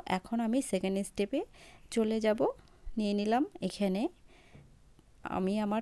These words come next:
ত্বকের অনুযায়ী পরি-, মানে আমি, আমি শুধু এটা এখানে আমার পরিমাণ অনুযায়ী নিচ্ছি। এক চামচ বে-, বেসন, বেসন নিয়ে নিলাম, নিয়ে নিলাম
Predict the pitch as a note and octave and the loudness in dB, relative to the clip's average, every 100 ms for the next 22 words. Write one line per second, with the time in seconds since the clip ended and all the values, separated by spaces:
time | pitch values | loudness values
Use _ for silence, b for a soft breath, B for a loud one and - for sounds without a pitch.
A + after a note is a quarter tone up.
0 | - F3 - G3+ F#3+ G3 - F3 F3 F3 | 0 -2 0 -2 -2 -4 -2 0 0 2
1 | F#3 B3 F#3 F3 E3+ E3 E3 F3 - F3 | 0 0 0 -2 0 0 -2 -2 0 -2
2 | - - G3 G#3 - A3+ B3 C#4 C#4 B3 | -2 -6 -4 -2 -2 -2 0 0 -2 -2
3 | A#3 A3 A#3 G3 F#3 F#3+ B3+ - - - | -2 0 -2 -2 -2 -2 -4 -8 -20 -4
4 | F#3+ F3 E3+ F3+ - F3 E3 E3+ F3 E3+ | -2 0 0 -2 -2 -2 0 2 2 0
5 | E3 - D4 A4+ B B A#3 B B - | 0 -2 -2 -2 B B -18 B B -4
6 | F#3+ F#3 - F3+ A3+ - - F3+ D#3 - | -2 -2 -2 0 0 -2 -6 -4 -2 -2
7 | - - F3 E3 F3+ - G#3 C4+ - - | -6 -2 2 2 2 0 2 2 -2 -14
8 | - - - - - - - - - - | -18 -18 -18 -20 -20 -20 -20 -20 -20 -20
9 | - - - - - - - - - - | -20 -20 -20 -20 -20 -20 -20 -20 -20 -20
10 | - - - - - - - - - B | -20 -20 -20 -20 -20 -20 -20 -20 -20 B
11 | B B B B B B - G3+ G#3 - | B B B B B B 2 6 6 4
12 | A#3+ A#3+ A#3+ A#3+ B3 A#3+ G3 F3 F3 F3 | 4 4 4 2 2 2 2 2 0 0
13 | F3+ C4 | 0 -2